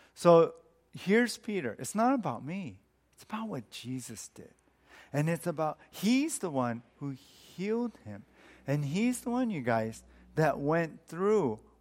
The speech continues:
all this stuff for us. He went through all this. And, and,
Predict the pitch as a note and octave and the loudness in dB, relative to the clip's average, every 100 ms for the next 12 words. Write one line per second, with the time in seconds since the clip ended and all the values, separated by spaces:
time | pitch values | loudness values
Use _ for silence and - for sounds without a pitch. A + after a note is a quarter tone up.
0 | _ C3 C#3 C#3+ B2+ A#2+ - - A#2 - | _ 0 2 2 0 -6 -6 -4 -4 -4
1 | - G#2+ G2 F#2 - - - _ _ _ | -10 -10 -8 -12 -18 -20 -20 _ _ _
2 | _ _ _ _ F#3 A#3 B3 G#3+ G3 G#3 | _ _ _ _ 0 2 2 2 0 -2
3 | - F3 F3+ - - B2 C#3+ E3 C#3 A2+ | -6 -6 -6 -6 -6 0 2 2 0 -6
4 | D3 D3 - D#3+ D#3+ | -8 -10 -6 -6 -6